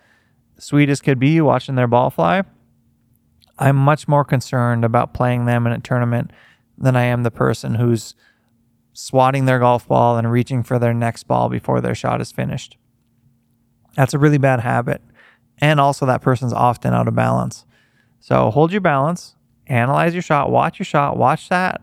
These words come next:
high ball fly next to the hole. Kind of circle back what we talked about today. Motions are important. Motions are kind of big picture, what we want to develop. Positions are important. There's an overlap of both.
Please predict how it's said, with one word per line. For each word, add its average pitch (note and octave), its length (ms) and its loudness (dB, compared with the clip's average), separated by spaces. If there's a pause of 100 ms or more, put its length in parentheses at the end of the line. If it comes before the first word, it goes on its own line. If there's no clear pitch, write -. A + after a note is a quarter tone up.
(140)
high D3 600 0
ball B2 420 2
fly A#2+ 300 0
next A#2+ 260 -4
to - 80 -6
the B2+ 120 0
hole. A#2 440 0 (280)
Kind A#3+ 180 0
of G#3+ 60 -4
circle F#3+ 240 -2
back C3 280 -2
what C3+ 100 -2
we C3+ 80 2
talked C#3+ 240 -2
about C3+ 160 0
today. A2+ 380 -2 (340)
Motions F3 460 0
are F#3 140 0
important. C3 460 0
Motions B2+ 400 -2
are B2+ 120 0
kind B2+ 240 -4
of A2+ 120 -8
big C3 220 -2
picture, B2 320 0
what A2+ 140 -2
we B2 120 0
want A2 260 -2
to A#2+ 100 -10
develop. B2 580 0 (460)
Positions D3 500 0
are B2+ 160 2
important. A#2 640 -4
There's C#3 220 2
an C3 120 -2
overlap D3+ 600 0
of A2 160 -8
both. B2 320 0